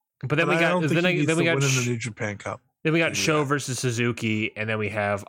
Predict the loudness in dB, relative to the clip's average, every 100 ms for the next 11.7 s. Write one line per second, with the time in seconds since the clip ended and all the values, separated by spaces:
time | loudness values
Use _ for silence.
0 | -6 -2 0 0 0 -2 -2 -2 -2 -4
1 | -6 -6 -6 -6 -8 -10 -12 _ _ -16
2 | -2 0 0 -4 -8 -6 -6 -4 -6 -8
3 | -10 -12 -12 -12 -10 -10 -10 -10 -10 -14
4 | -8 -2 2 4 4 4 4 2 2 0
5 | -2 -2 2 2 2 -2 -6 -12 -16 -14
6 | -10 -10 -10 _ _ _ _ _ _ _
7 | _ _ _ _ _ -4 2 4 4 2
8 | 0 -2 -4 -4 -6 -14 -20 _ -20 -20
9 | -20 _ _ _ -2 0 2 0 0 2
10 | 2 0 0 0 0 -6 -6 -2 0 -2
11 | -2 -2 -6 -6 -2 -2